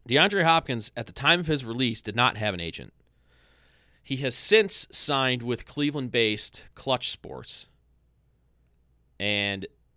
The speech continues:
uh, the agent that he's going to be working with, I forget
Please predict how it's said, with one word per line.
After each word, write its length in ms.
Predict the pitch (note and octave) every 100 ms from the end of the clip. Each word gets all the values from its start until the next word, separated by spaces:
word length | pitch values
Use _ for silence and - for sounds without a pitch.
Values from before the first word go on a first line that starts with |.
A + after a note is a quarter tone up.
| _ _ _ -
uh, 480 | F#2 F2+ F2 E2 D#2+ - _ _ -
the 640 | G#2 A2 G#2+ G#2 G2+ G2 - -
agent 480 | B2 D3+ C#3+ B2 -
that 200 | A2+ -
he's 180 | A#2 A2+
going 160 | B2
to 80 | A2+
be 120 | G2
working 380 | F#2 A#2+ C3 F#2+
with, 240 | E2+ E2+ -
I 60 | -
forget 460 | - F2 - B2